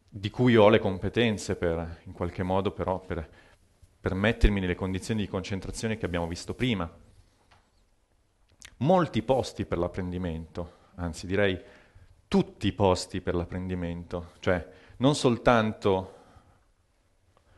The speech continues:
una scuola, ma anche sepic, ad esempio, eh, ma anche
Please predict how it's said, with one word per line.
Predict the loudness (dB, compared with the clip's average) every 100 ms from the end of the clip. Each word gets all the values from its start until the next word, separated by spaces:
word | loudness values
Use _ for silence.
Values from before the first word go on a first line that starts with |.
| -8
una | -2 -2
scuola, | -2 2 4 6 2 -2
ma | -2 0
anche | 0 -4
sepic, | -2 0 0 -4 -12 -20 _ _ _ _ _ _ -20 _
ad | -6
esempio, | -4 -4 -6 -8 -12 -14 _ _ _ _
eh, | -4 0 2 0 0 -2 -4 -6 -12 -20 -20 _ _ -6
ma | 0 4 4
anche | 2 -2 -2 -2 -2